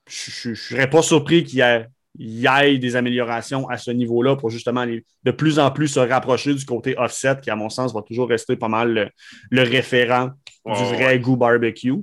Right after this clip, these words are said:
Speaker 2: C'est ça.
Speaker 1: Mais il y a quand même une différence entre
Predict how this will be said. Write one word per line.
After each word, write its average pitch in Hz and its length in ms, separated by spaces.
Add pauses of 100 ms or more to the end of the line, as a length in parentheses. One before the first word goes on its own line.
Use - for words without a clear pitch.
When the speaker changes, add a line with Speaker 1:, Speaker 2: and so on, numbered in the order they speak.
(400)
Speaker 2:
C'est 87 100
ça. 87 120 (280)
Speaker 1:
Mais 113 640
il 104 60
y 104 60
a 104 40
quand 120 160
même 131 160
une 131 60
différence 131 500
entre 117 320